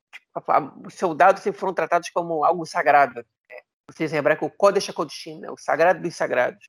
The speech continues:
que era o nome do, da, do, do, do salão específico, do monte, do, do, do templo sagrado, onde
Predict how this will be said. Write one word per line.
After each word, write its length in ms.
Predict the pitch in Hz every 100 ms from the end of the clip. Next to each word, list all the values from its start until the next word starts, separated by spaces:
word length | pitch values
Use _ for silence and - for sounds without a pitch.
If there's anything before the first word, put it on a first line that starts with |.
| _
que 80 | 151
era 80 |
o 40 | 139
nome 220 | 135 135
do, 480 | 127 131 - 214 214 _
da, 220 | - - -
do, 320 | - - -
do, 260 | - -
do 120 | 131 143
salão 400 | - 131 143 151
específico, 600 | - 143 - 170 - 135
do 120 | 135
monte, 560 | 139 143 - 135 127
do, 160 | 123 127
do, 200 | - 123
do 140 | -
templo 320 | - 165 - -
sagrado, 500 | 147 135 135 151 147
onde 440 | 143 135 127